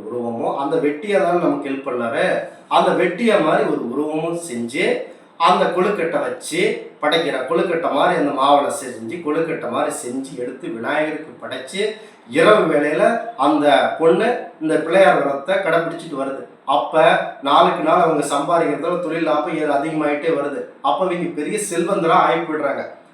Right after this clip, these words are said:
அனைத்தரும், அனைவரும் நல்லா கல்யாணம் பண்ணிக்கிறாங்க. இந்த, இந்த ஐந்து அண்ணன்மார்களும் நல்லா கல்யாணம் பண்ணிக்கிறாங்க, நல்ல செல்வந்தரா ஆயிடுறாங்க. பொண்ணுக்கு நல்ல இடமா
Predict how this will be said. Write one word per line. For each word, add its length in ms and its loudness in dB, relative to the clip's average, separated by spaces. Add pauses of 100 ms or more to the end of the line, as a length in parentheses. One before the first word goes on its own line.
(100)
அனைத்தரும், 640 0
அனைவரும் 800 -2 (240)
நல்லா 300 2 (200)
கல்யாணம் 300 0
பண்ணிக்கிறாங்க. 440 -4
இந்த, 180 -8
இந்த 200 -2
ஐந்து 280 -2
அண்ணன்மார்களும் 680 -6
நல்லா 200 -4 (340)
கல்யாணம் 300 -6
பண்ணிக்கிறாங்க, 420 -10 (160)
நல்ல 220 -6
செல்வந்தரா 580 -8
ஆயிடுறாங்க. 460 -6 (500)
பொண்ணுக்கு 360 4 (120)
நல்ல 220 2
இடமா 240 6